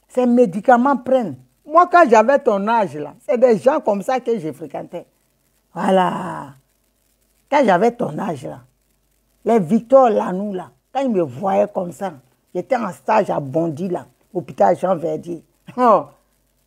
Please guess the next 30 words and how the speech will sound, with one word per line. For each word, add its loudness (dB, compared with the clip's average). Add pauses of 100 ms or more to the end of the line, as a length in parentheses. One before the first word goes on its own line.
j'ai -2
dit, -2
il 2
n'y 4
a 4
aucun -2
garçon, -8
quand -2
il -4
voit, 0
il -2
tremble. -6 (160)
C'est -4
maintenant, 2
on -2
est 2
délabré. -2 (240)
<laughs> -8 (1300)
Quand 4
tu 0
vas 6
venir 4
ici -4
embrouiller 0
les -2
gens, -6 (420)
que 2
j'ai 6
un 4
blanc 0